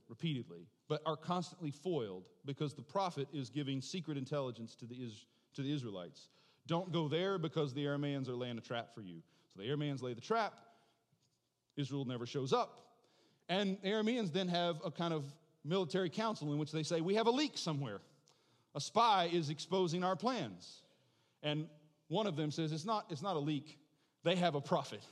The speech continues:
<laughs> They're cheating. They have access to God, and that's why we're being foiled." And so the, the king says, "Well, go and get that prophet and bring him to me. Go capture him."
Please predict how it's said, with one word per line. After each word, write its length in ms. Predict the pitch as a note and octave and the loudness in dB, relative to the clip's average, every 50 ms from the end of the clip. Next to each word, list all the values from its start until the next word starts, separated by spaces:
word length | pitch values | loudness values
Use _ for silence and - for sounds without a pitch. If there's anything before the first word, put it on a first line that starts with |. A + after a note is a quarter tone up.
| - - _ _ | -20 -20 _ _
<laughs> 880 | - - _ _ - - - - - _ _ _ _ _ _ _ _ _ | -20 -20 _ _ -20 -20 -20 -20 -20 _ _ _ _ _ _ _ _ _
They're 120 | D#3 F3 E3+ | -2 -2 0
cheating. 400 | - F#3 F3 D3 A2+ G#2+ G#2+ - - _ _ _ _ _ - _ _ _ | 0 -2 -2 -4 -4 -6 -10 -16 -18 _ _ _ _ _ -20 _ _ _
They 120 | - F3+ | 0 2
have 200 | F3+ F#3 F#3+ F3+ | 4 4 4 6
access 500 | F#3 F3+ F3 D#3 - - F#3 E3+ D#3 - | 4 2 2 0 0 0 0 0 0 0
to 100 | - E3+ | -4 0
God, 420 | C#3+ F#3 E3 C#3 A#2+ A#2+ C#3+ D#3+ D3 - - - - _ | 2 2 4 4 2 2 0 -2 -4 -10 -14 -20 -8 _
and 160 | D3+ D3 C#3+ | -2 0 0
that's 220 | D#3 E3 D#3+ - D#3+ | 2 0 -2 -2 -2
why 140 | D#3+ D#3 | -2 0
we're 160 | D3+ D3 D3+ C#3 | 0 0 -2 -2
being 340 | C#3 C#3+ C3+ C3+ C3 C3 C3+ - | -2 -2 -2 -2 -2 -4 -8 -10
foiled." 380 | - G3+ G#3 C#3 F#2 E2+ - - _ _ _ _ _ _ _ - | -8 -6 -4 -4 -6 -8 -12 -20 _ _ _ _ _ _ _ -2
And 160 | E3 F3 E3 | -2 0 4
so 320 | - G#3 G3 F#3+ G3+ G3 - - - - - _ _ _ _ _ _ - | 4 6 6 6 4 0 -6 -16 -20 -20 -20 _ _ _ _ _ _ -2
the, 320 | D3+ E3 D#3+ D#3 D3+ D#3 D#3 | 0 0 2 2 0 -2 -2
the 100 | E3 D#3 | -4 -4
king 320 | D3+ - B3+ C4 A#3 G3 F3 | -2 0 0 2 2 2 0
says, 340 | - - E3+ D#3 D#3 C#3+ D#3+ | 0 0 0 0 0 -2 -2
"Well, 140 | E3 D#3+ | -2 -2
go 220 | D3 C#3+ F#3 F#3 E3+ | 0 2 2 2 2
and 100 | D#3 D3 | 2 0
get 140 | E3 E3 - | -2 -2 -2
that 120 | D#3 C#3 | -4 -4
prophet 300 | - D3 - E3+ - G2 - | -4 -6 -8 -8 -12 -14 -14
and 100 | B2 A2 | -8 -6
bring 160 | C3+ E3 C#3 | -4 -4 -4
him 100 | G#2 F2 | -6 -8
to 100 | - D#2+ | -12 -16
me. 100 | - - - _ _ _ _ _ _ _ _ _ _ _ _ _ _ _ _ _ _ | -20 -20 -20 _ _ _ _ _ _ _ _ _ _ _ _ _ _ _ _ _ _
Go 60 | B2+ | -12
capture 360 | A#2+ - A#2+ G#2 - - - | -8 -6 -8 -8 -8 -12 -18
him." 80 | - | -20